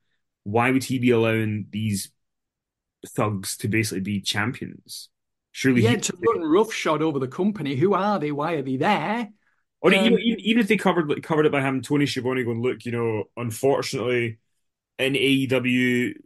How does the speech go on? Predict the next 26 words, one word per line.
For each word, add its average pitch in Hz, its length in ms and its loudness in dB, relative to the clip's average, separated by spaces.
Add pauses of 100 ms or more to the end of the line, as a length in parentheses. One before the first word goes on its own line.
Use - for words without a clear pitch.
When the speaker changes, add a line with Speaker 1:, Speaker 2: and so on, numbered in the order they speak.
Speaker 1:
match 120 440 -2
sanctions, 117 880 -2
you 113 100 -6
know, 107 360 -4
you - 400 -14
can't 113 240 -4
be 110 60 -4
stripped - 320 -6
of 104 80 -8
a 107 60 -8
title, 110 300 -2 (220)
title 107 360 -2
for, 107 480 -2
uh, 69 140 -8
unless 110 340 -4
it's, - 120 -10
like, 104 120 -8
a 101 80 -4
valid 101 340 0
reason 107 220 -2
or 101 60 -4
something." 95 280 -8
Like, - 160 -12
just 254 200 -4
cover 160 220 0
something 123 560 -6